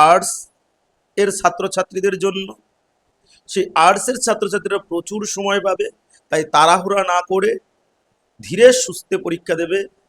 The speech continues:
আশা করি তোমাদের প্রত্যেকেরই ভালো রেজাল্ট হবে। তারপর যেটা আসবো, সেটা হচ্ছে চার নাম্বার কথা, যে এই ক্লাসটি বা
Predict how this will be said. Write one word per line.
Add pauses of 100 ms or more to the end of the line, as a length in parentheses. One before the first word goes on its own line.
(120)
আশা
করি (120)
তোমাদের
প্রত্যেকেরই (200)
ভালো
রেজাল্ট
হবে। (1300)
তারপর (100)
যেটা (100)
আসবো, (100)
সেটা
হচ্ছে
চার (100)
নাম্বার (120)
কথা, (920)
যে (1120)
এই (180)
ক্লাসটি (140)
বা